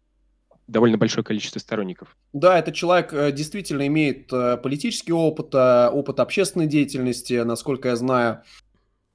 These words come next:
Speaker 2: э, он является, м, организа-, создателем движения «Гражданский патруль» в том же Новосибирске, сделал много, э, вещей. Э, честно признаюсь, детально не изучал его биографию, но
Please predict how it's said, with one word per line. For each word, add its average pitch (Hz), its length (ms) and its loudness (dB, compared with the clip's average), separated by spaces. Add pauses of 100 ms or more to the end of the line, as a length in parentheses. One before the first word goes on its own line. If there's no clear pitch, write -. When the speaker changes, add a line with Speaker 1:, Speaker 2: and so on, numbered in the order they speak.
(100)
Speaker 2:
э, 127 100 4
он 127 280 4
является, 127 580 4 (380)
м, 120 260 -8
организа-, 131 380 2
создателем 127 680 2 (280)
движения 131 420 2
«Гражданский 127 460 2
патруль» 226 480 4
в - 80 -14
том 175 160 2
же 139 80 -4
Новосибирске, 143 640 -2
сделал 123 400 0
много, 117 800 0
э, 113 260 -2
вещей. 214 460 -2 (280)
Э, 120 260 4
честно - 220 2
признаюсь, 156 560 4
детально 139 640 4
не 143 220 4
изучал 139 380 2
его 135 100 4
биографию, 147 680 2
но 180 480 4